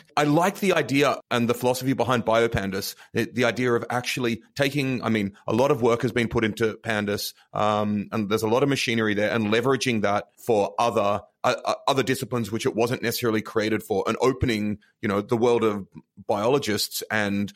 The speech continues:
people thinking about, uh, pr-, protein structure and molecules in that sense to be able to leverage Pandas is, is incredibly cool.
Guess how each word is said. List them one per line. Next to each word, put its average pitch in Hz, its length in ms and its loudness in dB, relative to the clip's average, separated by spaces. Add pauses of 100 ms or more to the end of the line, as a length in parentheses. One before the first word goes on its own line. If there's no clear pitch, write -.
(140)
people 110 320 2
thinking 110 320 -2
about, 104 260 2
uh, 104 160 2
pr-, - 120 -4 (100)
protein 113 340 0
structure 104 340 -2
and 104 80 2
molecules 104 460 0
in 104 80 0
that 107 180 -2
sense 95 320 -4 (160)
to 117 100 -2
be 107 120 4
able 101 100 2
to 104 80 4
leverage 104 360 0
Pandas 98 380 -2
is, 104 220 -2
is 104 140 -4
incredibly 101 480 0
cool. 90 260 -4